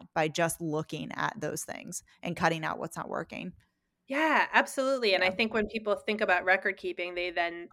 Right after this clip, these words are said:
Speaker 2: think that means they need to, like, keep every, keep track of every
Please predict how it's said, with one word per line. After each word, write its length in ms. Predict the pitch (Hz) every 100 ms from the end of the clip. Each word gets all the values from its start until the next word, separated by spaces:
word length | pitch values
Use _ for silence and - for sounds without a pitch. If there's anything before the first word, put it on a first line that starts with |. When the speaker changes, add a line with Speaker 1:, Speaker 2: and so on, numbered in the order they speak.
| _
Speaker 2:
think 200 | 185 180
that 180 | 170 -
means 360 | 180 180 180
they 200 | - 175
need 380 | 170 170 - - _
to, 200 | - 175
like, 360 | 180 185 - _ _
keep 240 | - 233 214
every, 500 | 190 185 175 175 - _ -
keep 160 | 285 226
track 240 | 233 214
of 80 | 214
every 640 | 190 185 185 180 180 175